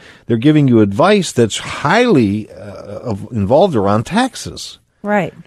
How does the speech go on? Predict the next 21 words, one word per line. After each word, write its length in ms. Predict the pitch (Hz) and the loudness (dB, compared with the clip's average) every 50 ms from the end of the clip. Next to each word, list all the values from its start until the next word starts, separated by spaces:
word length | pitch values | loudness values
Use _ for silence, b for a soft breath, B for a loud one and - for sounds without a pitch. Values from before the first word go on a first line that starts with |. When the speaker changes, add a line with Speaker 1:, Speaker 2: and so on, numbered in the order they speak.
| _ _ | _ _
Speaker 1:
So, 340 | - - 123 117 110 107 - | -2 2 4 4 4 4 2
I 120 | 120 123 | 2 2
mean, 320 | 123 117 113 113 104 113 | 2 2 2 2 0 0
they're 120 | 113 113 110 | 0 0 0
telling 340 | - - 170 220 240 220 160 | 2 2 2 4 4 4 4
you 80 | 131 113 | 4 2
they're 100 | 110 110 | 2 2
not 200 | 117 120 113 - | 2 0 -2 0
capable 440 | - 151 160 160 165 147 113 104 104 | 0 0 0 2 0 0 0 2 0
of 120 | 98 101 | 0 2
giving 240 | 107 139 170 196 170 | 0 0 2 2 0
you 80 | 107 85 | 0 0
tax 360 | - - 87 80 - - - | -2 -2 -2 -2 -4 -6 -10
advice. 480 | 80 78 78 76 82 107 - - - _ _ _ _ _ _ _ - | -10 -10 -8 -6 -6 -6 -8 -8 -14 _ _ _ _ _ _ _ -2
Be 100 | 180 196 | -2 -2
smart 300 | - - 196 196 185 175 | 0 0 2 2 4 4
enough 200 | 165 165 156 - | 4 2 2 2
to 80 | - 151 | 2 2
listen 280 | 180 226 - - 123 - | 2 2 0 -2 -4 -4
to 180 | - 92 78 71 | -4 -4 -4 -6
'em. 100 | 71 | -10